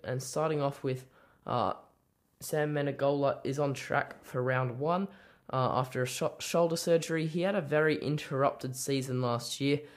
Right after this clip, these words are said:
so hopefully he can come back and play his best footy, 'cause when he's playing his best footy, I think he's in our side. Uh, and Tom Hawkins has started running and is expecting to, expected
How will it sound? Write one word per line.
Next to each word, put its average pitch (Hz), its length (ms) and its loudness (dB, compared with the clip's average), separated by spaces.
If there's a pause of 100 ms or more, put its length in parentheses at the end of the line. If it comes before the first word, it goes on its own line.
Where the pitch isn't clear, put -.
(240)
so - 160 -2
hopefully 156 500 4
he 143 60 -2
can 143 100 -2
come 151 220 -2
back 143 160 0
and 135 120 -4
play 143 200 0
his 139 100 0
best 135 260 -2
footy, 147 240 0
'cause 135 160 -6
when 143 120 -2
he's 139 100 -2
playing 131 300 -2
his 131 100 -2
best 123 240 -4
footy, 131 240 -4
I 120 80 2
think 127 220 -6
he's 123 160 -4
in 123 80 -2
our 113 100 -2
side. 165 460 2 (480)
Uh, 127 340 4 (220)
and 123 240 0 (100)
Tom 170 280 0
Hawkins 151 500 2
has 131 180 -2
started 135 420 0
running 135 380 4
and 123 160 0
is 123 80 -4
expecting 127 680 -6
to, - 180 -4 (160)
expected 139 720 -2